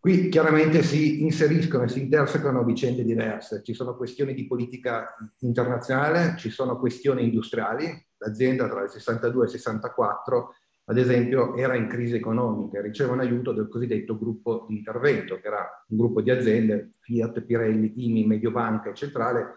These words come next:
che si forma nel sessantaquattro per risollevare proprio la società ecuarese. Ebbene, ci sono parecchi studi verticali proprio, eh, diciamo, sulla,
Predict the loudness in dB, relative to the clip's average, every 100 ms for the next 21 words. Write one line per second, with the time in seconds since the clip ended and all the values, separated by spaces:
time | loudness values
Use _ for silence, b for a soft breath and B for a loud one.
0 | B B -10 -6 0 2 2 2 0 -2
1 | -4 -2 -2 -2 0 -2 -2 -4 -4 -6
2 | -18 _ -2 0 0 -2 -4 -2 0 0
3 | 0 -2 -4 -4 -4 -6 -6 -8 -8 -4
4 | -4 -4 -8 -6 -6 -6 -12 -14 -20 -20
5 | _ _ b b b b b _ _ 0
6 | 4 6 6 2 2 4 6 4 2 -4
7 | 0 0 0 -2 -4 -2 0 0 0 -2
8 | 0 2 2 2 0 -2 -2 -2 -2 -2
9 | -6 -8 -8 -8 -8 -4 -2 0 0 0
10 | -2 0 0 0 -2